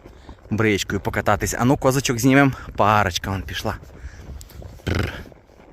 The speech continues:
Да, бачите, треба бути настороженому в таких кущах. Може, й кабанчик проснуться, десь рвануть. Так що камера камерою, а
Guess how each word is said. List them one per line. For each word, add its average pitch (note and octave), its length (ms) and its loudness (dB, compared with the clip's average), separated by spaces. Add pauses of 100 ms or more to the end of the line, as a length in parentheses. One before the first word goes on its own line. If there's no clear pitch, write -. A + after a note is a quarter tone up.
(1040)
Да, F#2+ 260 0
бачите, A2 320 0
треба B2+ 240 2
бути C3 240 0
настороженому A#2 680 2
в - 60 -10
таких - 300 -6
кущах. - 480 -2 (880)
Може, A#2+ 220 0
й A#2 40 0
кабанчик C#3 520 0 (1200)
проснуться, D3+ 480 0
десь C#3 260 -2
рвануть. C#3 460 0 (2000)
Так G#2+ 200 -2
що A#2 180 0 (1040)
камера B2 360 4
камерою, B2 560 2
а G#2+ 120 2